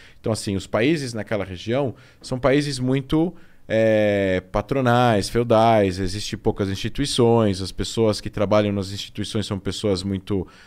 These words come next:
arcaicas, você não tem grandes participações políticas, não tem nenhuma cultura democrática, não tem um judiciário independente, não tem livre imprensa. Mas eles com-, tentaram trazer algum tipo de play-, players pra mesa, os Estados Unidos, pra fazer com que existisse um governo afegão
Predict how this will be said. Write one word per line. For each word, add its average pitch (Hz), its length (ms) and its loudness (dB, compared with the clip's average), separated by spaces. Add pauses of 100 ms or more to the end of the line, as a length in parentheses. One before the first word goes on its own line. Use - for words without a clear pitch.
(120)
arcaicas, 110 760 2
você 117 80 -4
não 104 100 -2
tem 107 240 0
grandes 104 300 2
participações - 640 -4
políticas, 117 540 -2
não 101 80 -4
tem 113 140 -2
nenhuma 120 180 2
cultura 101 400 -2
democrática, 107 720 0
não 107 100 -4
tem 113 160 -2
um 104 80 0
judiciário 92 560 -2
independente, 101 600 -2
não 104 60 -8
tem 113 180 -2
livre 98 260 -2
imprensa. 113 540 -4 (580)
Mas 135 160 4
eles 123 220 2
com-, 151 220 -4 (200)
tentaram 131 600 4
trazer 117 400 4
algum 117 240 2
tipo 123 320 -6
de 107 120 -4
play-, 110 440 2 (100)
players 110 460 4
pra 101 240 0
mesa, 117 400 4
os 92 100 -4
Estados 95 380 -2
Unidos, 123 260 -2
pra 156 160 -4
fazer 123 440 0
com 139 140 -6
que 135 160 -6
existisse 139 520 -6
um 147 80 -4
governo 160 680 2
afegão 135 600 0